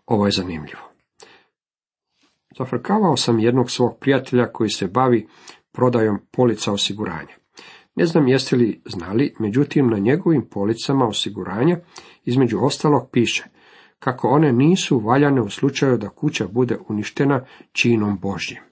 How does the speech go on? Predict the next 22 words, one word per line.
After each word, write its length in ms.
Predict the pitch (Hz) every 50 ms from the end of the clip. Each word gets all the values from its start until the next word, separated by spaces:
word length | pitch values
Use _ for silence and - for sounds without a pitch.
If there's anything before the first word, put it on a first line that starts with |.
| _ _ _ _ _ _ _ _ _ _ _ _ _ -
Uvijek 260 | 180 202 185 135 110
Boga 380 | 107 120 156 165 165 147 - -
krivimo 540 | - 127 139 151 147 147 139 135 127 113 - - - - _ -
kada 260 | - 127 120 123 123
nam 200 | 123 123 120 113
je 100 | 110 104
nešto 480 | 104 120 117 120 - - - 101 92 - _ _ _ _ _ -
uništeno. 600 | - 120 113 110 104 - - - - - - - _ _ _ _ _ _ _ _ _ _ _ _ _ _ _ _ _ _ _ _ _ _ _ _ -
U 100 | - 104
Jobovo 400 | 127 160 220 277 208 190 165 139
doba 500 | 120 151 170 170 151 151 147 127 - - -
ljudi 300 | 107 110 131 131 123 120
su 180 | - - 113 107
razmišljali 720 | 101 90 - - 110 113 - - 123 117 113 107 - -
na 120 | 104 101 95
isti 320 | 98 95 - - - 92
način. 380 | 82 76 - - - - - - _ _ _ _ - - - - - - _ _
Zašto 480 | - 101 117 175 196 - - - 101 -
ovaj 240 | - 107 104 98 92 -
čovjek 460 | - - 117 123 131 123 - - -
nije 340 | 92 92 101 117 123 117 107
rekao: 440 | 107 113 113 - - 104 92 -